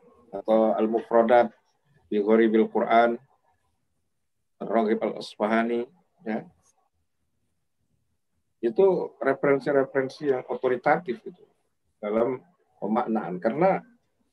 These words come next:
seperti Ar-Raghib Al-Asfahani kan dia memaknai kata-kata itu sesuai dengan konteks.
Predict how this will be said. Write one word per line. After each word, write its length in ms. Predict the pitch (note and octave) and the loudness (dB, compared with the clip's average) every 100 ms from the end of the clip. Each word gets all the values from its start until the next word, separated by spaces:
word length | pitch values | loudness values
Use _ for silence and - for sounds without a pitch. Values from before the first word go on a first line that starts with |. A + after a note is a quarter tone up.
| _ _ | _ _
seperti 420 | _ A#2+ - C3+ | _ -10 0 2
Ar-Raghib 460 | A#2+ B2 B2+ C3 B2+ | 2 2 4 4 6
Al-Asfahani 720 | A#2+ A#2 - B2 A2 G#2+ G2+ - _ | 4 2 2 4 4 2 -4 -10 _
kan 260 | - F3 F3 | 0 2 4
dia 380 | D#3+ F3+ E3+ - - - - _ _ _ _ _ _ | 4 6 4 0 -12 -20 -20 _ _ _ _ _ _
memaknai 600 | A#2 B2 A#2+ B2+ B2+ A#2+ A#2 | 2 4 2 2 2 2 2
kata-kata 640 | C3 A#2+ A#2+ A#2 A2 G2 | 0 0 0 0 0 -2
itu 360 | F#2 E3 F#3+ F#3 - _ _ _ _ _ | 0 4 4 4 -4 _ _ _ _ _
sesuai 320 | - B2+ C3 | -4 2 2
dengan 240 | B2 A#2 | 4 0
konteks. 680 | A2 A2+ A2 A2 F2+ - - | 2 0 0 -2 -4 -8 -20